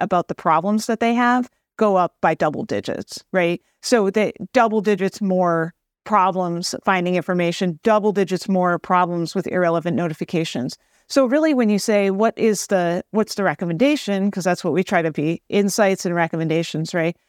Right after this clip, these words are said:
The recommendation is to not only reduce your application, uh,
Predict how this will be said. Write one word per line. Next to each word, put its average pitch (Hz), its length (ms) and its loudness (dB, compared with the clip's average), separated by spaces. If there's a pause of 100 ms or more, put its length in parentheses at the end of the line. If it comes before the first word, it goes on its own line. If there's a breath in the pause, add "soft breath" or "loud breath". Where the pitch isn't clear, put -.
(160)
The 226 80 2
recommendation 226 680 0
is 180 280 -2
to 175 340 0 (880)
not 247 260 4
only 233 280 2
reduce 196 600 0
your 175 120 2
application, 165 920 -2 (100)
uh, 156 260 0